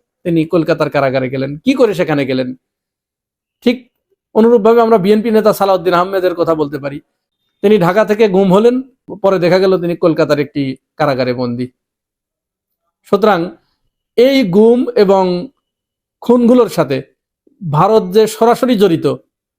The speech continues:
এটি কিন্তু এই ঘটনাগুলো থেকে একেবারে পানির মতো পরিষ্কার। জুলাই আন্দোলন চলাকালীন সময়ে এবং পিলখানা হত্যাকাণ্ডের সময় সেনাবাহিনীর যে সমস্ত চৌকস অফিসারদেরকে হত্যা করা হয়, তাদের পরিবারের বরাত দিয়ে আমরা জানতে পেরেছি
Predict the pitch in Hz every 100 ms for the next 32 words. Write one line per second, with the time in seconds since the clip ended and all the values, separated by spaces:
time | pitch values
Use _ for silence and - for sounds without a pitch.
0 | - 202 202 208 262 190 170 185 185 180
1 | 190 214 247 - - 262 247 190 170 165
2 | 226 233 190 165 160 147 131 - 143 -
3 | _ _ 151 185 214 208 190 185 180 175
4 | 175 170 165 156 165 160 156 190 _ _
5 | 190 196 196 196 269 254 240 202 180 -
6 | 165 160 147 139 143 127 127 - 190 185
7 | 185 214 226 185 180 185 185 180 175 160
8 | 196 - 180 185 190 180 175 165 147 156
9 | 175 160 160 180 226 - _ _ _ 185
10 | 196 208 - 240 240 233 233 226 190 175
11 | 208 196 214 220 214 185 180 175 170 170
12 | 160 165 185 185 240